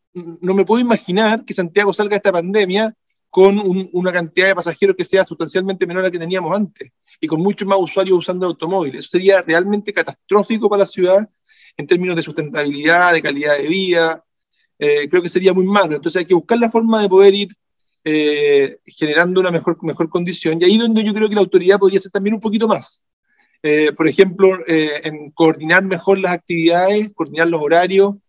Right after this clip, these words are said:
Hay, hay ciudades, por ejemplo, en Ciudad de México, en que se ha hecho un esfuerzo porque las distintas industrias empiecen sus horarios en distintos momentos del día. Creo que hay, eh,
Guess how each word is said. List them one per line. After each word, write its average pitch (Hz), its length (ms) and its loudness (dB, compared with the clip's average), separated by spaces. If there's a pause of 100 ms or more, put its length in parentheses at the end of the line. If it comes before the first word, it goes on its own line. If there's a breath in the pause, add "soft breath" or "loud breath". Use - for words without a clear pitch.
(360)
Hay, 156 160 -2
hay 160 120 2
ciudades, 170 360 2
por 165 140 -2
ejemplo, 170 280 -2
en - 40 -4
Ciudad 156 220 0
de 160 40 -10
México, 175 400 -2
en 165 80 -4
que - 100 -14
se - 100 -2
ha - 20 0
hecho 160 120 -6
un 156 60 -4
esfuerzo 180 380 -2
porque 175 180 -4
las 143 60 -10
distintas 165 380 -4
industrias 160 520 -4
empiecen 165 320 0
sus 165 100 -6
horarios 170 500 2 (440)
en 151 80 -12
distintos 151 380 -6
momentos 160 340 -6
del 139 160 -6
día. 185 420 0 (440)
Creo 185 160 6
que 185 180 6
hay, 190 380 2
eh, 156 500 -4